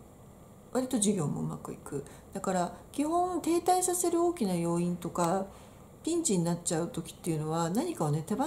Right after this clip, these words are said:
した方がいい、あの、考え方も含めてですね、そういうの気づきを与える時期なんだなっていうふうに、あの、気づきを与えられる時期、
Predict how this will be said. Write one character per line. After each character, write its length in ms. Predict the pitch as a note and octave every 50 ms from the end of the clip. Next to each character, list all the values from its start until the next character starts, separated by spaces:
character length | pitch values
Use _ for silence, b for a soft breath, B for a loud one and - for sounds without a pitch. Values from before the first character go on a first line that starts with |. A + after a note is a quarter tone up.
| F#4 G#4 G#4+
し 80 | G#4 -
た 100 | - G3
方 200 | F3+ F3 E3 D#3
が 120 | E3+ D#3+
い 260 | F#3 G#3 G3 F#3+ E3+ -
い、 80 | - B B B B B B B - - - - -
あ 120 | D#3 D3+
の、 320 | D3+ D3 C3+ C3 B2+ C#3 -
考 260 | - A3 A3+ A3+ A#3
え 80 | A#3 A3
方 220 | A3+ A#3+ A#3+ E3+
も 80 | E3+ D#3
含 240 | D3 - - G3+ G3
め 80 | E3
て 100 | C#3+ -
で 100 | D#3 D3+ D#3
す 100 | - -
ね、 320 | F3+ F#3+ F#3+ F3+ - B B B B B B
そ 220 | B - E4 E4+ E4+
う 20 |
い 40 | F4
う 40 | D#4
の 100 | A3+ A3
気 120 | - G#3
づ 120 | G3 B3
き 140 | A#3+ - D#4+
を 80 | C#4 -
与 160 | F3+ - E3+
え 100 | D#3+ D#3+
る 100 | D#3 D#3
時 140 | - - -
期 180 | - - E3 D#3+
な 100 | D#3+ D#3
ん 100 | D#3+ E3
だ 100 | F3+ F#3+
な 160 | G3+ A#3+ A#3+
っ 60 | A#3+
て 220 | - - - - D#3
い 180 | E3 E3+ E3
う 40 | E3
ふ 160 | E3 - E3+
う 20 | D#3
に、 300 | D#3 D#3+ E3 D#3 - - - - - - -
あ 100 | - D#3
の、 120 | E3 D#3
気 100 | - G#3+
づ 120 | G3+ A3 A3+
き 100 | G#3+ -
を 100 | - -
与 240 | F3+ - C4 C4
え 40 | C4
ら 120 | C4 A#3+ A#3+
れ 120 | A#3 A3
る 100 | A3+ G#3+
時 160 | F#3 G#3+ F#3+
期、 240 | - - - -